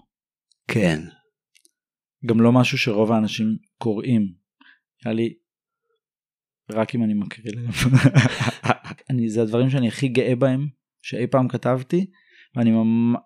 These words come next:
Speaker 2: והם הדברים הכי פחות קריאים ומובנים, אבל אני מת עליהם.
Speaker 1: מקסים.
Speaker 2: הוא שבר לה את הלב, והיא את מפרקתו. גבעו הם בצל השקמה.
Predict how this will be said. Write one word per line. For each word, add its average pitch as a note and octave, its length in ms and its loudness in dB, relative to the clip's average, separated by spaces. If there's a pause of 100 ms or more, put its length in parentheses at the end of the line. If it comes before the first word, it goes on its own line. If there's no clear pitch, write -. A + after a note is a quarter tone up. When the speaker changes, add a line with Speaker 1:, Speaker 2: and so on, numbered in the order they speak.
(440)
Speaker 2:
והם A#2 360 4
הדברים A2+ 440 2
הכי A#2+ 200 0
פחות A#2 320 -2
קריאים A#2 520 0 (640)
ומובנים, A2+ 720 2 (320)
אבל A2+ 220 2
אני A2 320 0 (1200)
מת A#2 200 2
עליהם. G#2+ 240 -4 (340)
Speaker 1:
מקסים. F#2+ 500 0 (640)
Speaker 2:
הוא B2 120 -2
שבר B2 400 2
לה C#3+ 120 6
את A#2 140 -2
הלב, G2+ 300 -2 (720)
והיא A2+ 520 0
את C#3 120 -8
מפרקתו. G2+ 720 -6 (1200)
גבעו C3 500 6
הם A2+ 220 4
בצל A2 320 0
השקמה. A2 460 -2